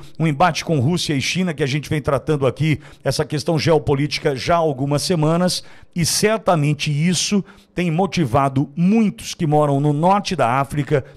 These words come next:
a deixarem os seus países. Enquanto isso, nitidamente, a Europa em franca decadência. Como vai lidar com isso? De que maneira vão lidar com esta situação que deve, em função destes episódios,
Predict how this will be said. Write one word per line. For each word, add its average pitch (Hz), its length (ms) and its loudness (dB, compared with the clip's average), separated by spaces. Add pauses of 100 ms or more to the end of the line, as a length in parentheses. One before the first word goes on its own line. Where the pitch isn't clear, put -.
(100)
a 147 140 0
deixarem 143 720 0 (140)
os 127 120 -6
seus 139 200 -4
países. 151 840 0 (420)
Enquanto 170 600 -2
isso, 185 380 -4 (280)
nitidamente, 165 1040 0 (240)
a 151 140 0
Europa 135 580 2 (120)
em 185 140 0
franca 202 380 -2
decadência. 180 640 -4 (680)
Como 226 240 0
vai 170 180 0
lidar 135 340 0
com 113 220 -2
isso? - 320 -6 (240)
De 143 120 -2
que 208 160 -6
maneira 190 440 0
vão 160 200 -2
lidar 139 320 0
com 139 240 -2
esta 143 260 -2
situação 151 640 -2 (300)
que 180 140 -4
deve, 135 480 2 (200)
em 156 140 0
função 160 560 -2
destes 156 540 -2
episódios, 143 840 0